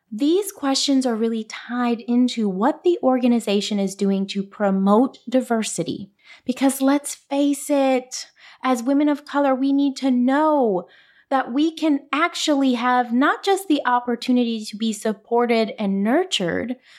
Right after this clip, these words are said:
but that we have access to upward mobility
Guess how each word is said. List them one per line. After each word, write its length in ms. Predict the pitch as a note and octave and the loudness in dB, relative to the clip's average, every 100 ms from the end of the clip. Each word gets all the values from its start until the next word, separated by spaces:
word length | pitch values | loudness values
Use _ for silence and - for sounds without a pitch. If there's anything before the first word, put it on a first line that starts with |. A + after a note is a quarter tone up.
| - | -4
but 160 | C4 C#4 | -2 0
that 200 | C4+ A3 | -2 -2
we 420 | A#3+ D4+ E4 D#4 | 0 2 2 0
have 420 | B3+ C4+ C#4 C4 | -2 0 0 -2
access 680 | - B3+ D4+ - - B3 A#3+ | 0 0 0 -4 -2 -2 -2
to 240 | - B3 - | -4 -4 0
upward 540 | C4 C4 - B3 B3 | -2 -2 -4 0 2
mobility 960 | A#3 A#3 A#3 G3+ A#3+ C4+ C4 A3+ A3+ - | 2 2 0 0 0 2 2 0 -2 -6